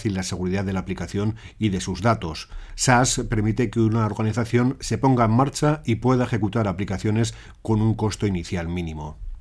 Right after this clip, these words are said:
Luego tenemos PaaS, P A A S, o plataforma como servicio. Es el punto donde los desarrolladores empiezan a crear sus propias aplicaciones que se ejecutan en la nube. En este caso, su única preocupación es la construcción de la aplicación, ya que la infraestructura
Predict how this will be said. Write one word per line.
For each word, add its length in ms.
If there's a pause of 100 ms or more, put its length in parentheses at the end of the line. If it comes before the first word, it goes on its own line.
(360)
Luego 240
tenemos 480
PaaS, 560 (160)
P 300
A 260
A 300
S, 360 (240)
o 160
plataforma 720
como 240
servicio. 580 (300)
Es 120
el 100
punto 280
donde 240
los 300 (140)
desarrolladores 760
empiezan 340
a 80
crear 400
sus 300
propias 460
aplicaciones 720
que 160
se 100
ejecutan 520
en 120
la 80
nube. 340 (340)
En 80
este 240
caso, 300
su 160
única 380
preocupación 640 (260)
es 200
la 180
construcción 640
de 80
la 80
aplicación, 600
ya 200
que 140
la 120
infraestructura 880